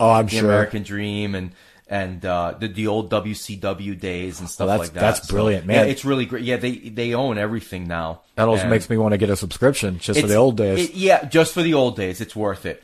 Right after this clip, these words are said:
Speaker 2: But, uh, I, I don't watch, like, the p-, stuff they put out there now,
Speaker 1: Well, the
Speaker 2: you know?
Speaker 1: thing, well, uh, if, if the ratings aren't what,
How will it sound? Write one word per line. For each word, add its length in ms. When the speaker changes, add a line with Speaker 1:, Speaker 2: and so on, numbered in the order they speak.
Speaker 2:
But, 260
uh, 60
I, 340
I 120
don't 220
watch, 340
like, 160
the 80
p-, 140
stuff 140
they 100
put 220
out 160
there 180
now, 220
Speaker 1:
Well, 100
the 80
Speaker 2:
you 40
know? 40
Speaker 1:
thing, 200
well, 500
uh, 60
if, 420
if 240
the 160
ratings 500
aren't 360
what, 200